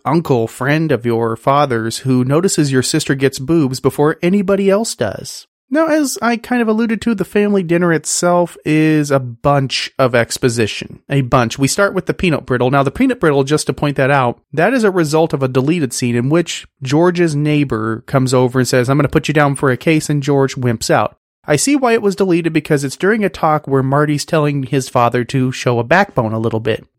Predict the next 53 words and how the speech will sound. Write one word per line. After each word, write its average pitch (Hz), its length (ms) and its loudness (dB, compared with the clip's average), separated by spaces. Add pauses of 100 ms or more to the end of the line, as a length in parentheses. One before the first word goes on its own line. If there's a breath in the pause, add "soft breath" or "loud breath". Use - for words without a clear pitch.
(120)
And 143 100 -2
it's 131 100 -2
kind 208 140 0
of 185 80 0
a 165 60 2
punchline 175 640 0
when 156 120 2
the 147 60 0
neighbor 147 280 0
comes 135 260 0
over 160 240 2
and 127 140 2
George 135 280 2
just 143 160 0
says, 135 160 2
"All 165 220 2
right, 131 340 2 (320)
I'll 143 160 0
pay 143 220 0
for 123 260 2
it." 131 180 -2
And 131 200 -2
the 123 40 -2
guy's 123 240 0
like, 131 160 0
"Yeah, 311 140 -4
I 240 60 0
told 196 180 0
you 180 80 -2
we 165 60 0
had 160 100 4
to 147 60 -6
go 147 100 0
to 143 60 0
one 127 200 -2
house." - 480 -6 (200)
So 214 120 0
you 226 80 4
get 285 160 0
the 247 120 -2
idea 196 280 0
that 160 240 -2 (120)
basically 285 460 0
George 170 320 0
McFly 143 440 0
is 135 160 -2
the 120 100 -10
town 160 400 0
pushover, 120 580 -2
not 170 220 0
just 143 260 -2
Biff's - 360 0 (100)
pushover. - 540 -4